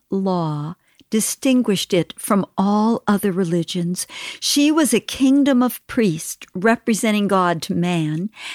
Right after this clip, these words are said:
and bringing man to God. She was holy, different. So we've, we've talked about their common people, their common l-, laws. Now let's talk about their common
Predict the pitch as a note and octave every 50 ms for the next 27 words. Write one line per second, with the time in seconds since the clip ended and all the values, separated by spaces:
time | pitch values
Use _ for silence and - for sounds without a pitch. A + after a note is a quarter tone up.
0 | - - - A3+ A3+ G#3+ F3+ G3 A3+ A#3 A#3 B3 B3+ B3+ A#3 G#3 F#3 F3+ E3+ F3+
1 | F#3+ - - G#3 - G#3+ G#3 G#3 F#3 D#3 D3 D3 - _ _ _ - - - -
2 | - - - - C#4+ C4+ A#3 C4+ B3 - - - - C4 B3+ C4 C4 C4 B3+ B3+
3 | F3 D3+ - - _ _ _ _ _ _ _ _ _ _ - F3 D#3+ - A3+ A3
4 | F#3 - - - C3+ D3+ F3+ - - - - _ _ _ _ _ _ _ _ _
5 | _ _ _ _ _ _ _ _ _ _ - - - A3 G3 F#3 G3 F#3 E3+ -
6 | _ - - - - _ _ _ - G#3 F#3+ - - G#3+ A3 - - - - G#3
7 | - F#3+ F3+ F#3 F#3+ G#3+ - _ _ _ - F#3+ F#3 G#3+ G3+ G#3 G#3 - - _
8 | _ _ _ _ _ _ _ _ _ - - - A3+ G#3 F#3+ F3+ F3+ E3+ D#3+ D#3+
9 | - _ - - A#3 A3 - - C4+ C#4 C#4+ - _ - _ _ _ _ - A#3
10 | G#3 G3+ G3 - - D4 A3+ G#3+ F#3+ F3+ E3+ E3 E3+ G3 _ _ _ _ _ _
11 | _ _ _ _ - F#3 - _ _ - F#3+ F#3 G3 G3 G3 G3+ G#3+ A3+ A#3 B3+
12 | A#3+ - - - - A3+ B3 B3+ C#4+ E4 A#4+ C5+ - - - - G#3+ G3 G3+ -
13 | - B3+ G#3 E3+ D#3+ G3+ - - A3+ B3+ - - - G3+ F3 D#3+ D3+ E3+ F3+ G3+
14 | G3+